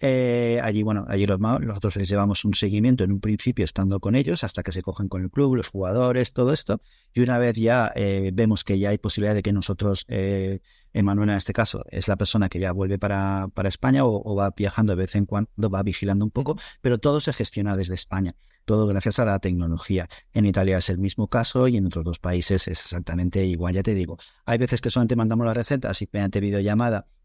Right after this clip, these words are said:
llevamos un seguimiento, ¿vale? Porque, eh, bueno, lo hacemos también en España de esa manera. Entonces, o hay otras veces que, bueno,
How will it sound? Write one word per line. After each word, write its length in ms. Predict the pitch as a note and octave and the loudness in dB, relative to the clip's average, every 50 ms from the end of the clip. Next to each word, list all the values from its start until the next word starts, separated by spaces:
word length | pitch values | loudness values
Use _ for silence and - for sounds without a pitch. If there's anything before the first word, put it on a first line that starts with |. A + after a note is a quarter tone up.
| _ _ | _ _
llevamos 520 | G#2+ G#2+ G#2+ G2 G#2+ G#2+ G#2+ G#2+ - - | -4 -2 0 2 2 2 0 0 -2 -4
un 80 | A2+ G2 | -4 -4
seguimiento, 640 | - - G#2+ G2+ A2 A#2 C3+ C#3 C3+ - F3+ A#3 - _ _ _ _ | -2 -2 -2 0 2 2 2 2 2 0 -2 -2 -4 _ _ _ _
¿vale? 240 | G2+ F#2+ G2 A2+ C3 | -6 -2 -2 -2 -2
Porque, 540 | C#3+ A2+ - A2+ G#2+ G#2 G#2 G#2 G2 C3 - - | -2 -2 0 0 0 0 0 -2 -4 -6 -6 -4
eh, 260 | A#2 G2+ G2 F#2+ F#2+ | -4 -2 0 0 0
bueno, 320 | G#2+ A#2+ G#2 - - B2+ - _ - - _ _ - | 0 -2 -2 -4 -6 -14 -20 _ -20 -20 _ _ -4
lo 160 | B2 A2+ A2 | 0 0 0
hacemos 240 | G#2 - A2+ A2+ - | 2 2 0 0 0
también 220 | - A#2 G#2+ G2 | 2 2 2 2
en 40 | F#2+ | 2
España 280 | F2 - - F#2+ F2 | 0 -2 -2 -2 -2
de 80 | E2+ F2 | -2 -2
esa 120 | - - | -4 -4
manera. 320 | F2+ F2 F2 F2+ E2+ - - - _ _ _ _ _ _ | -4 -4 -4 -4 -6 -8 -10 -16 _ _ _ _ _ _
Entonces, 400 | - A#2+ A2+ B2 A#2+ - A2+ - - - | 0 2 4 4 4 2 0 -4 -4 -2
o 260 | - C#3 D3 E3+ F#3+ - | 0 2 4 2 2 2
hay 220 | - A#2+ A#2+ A#2+ A2+ - | 2 2 2 2 0 0
otras 260 | - B2+ - B2+ A2 A2 | -2 -2 0 0 0 0
veces 320 | B2+ C#3 - D#3 D#3 - | -2 -2 0 -2 -2 -2
que, 140 | - A#2+ G2+ | -2 -2 0
bueno, 200 | G#2 A2 G2+ | 0 -2 -4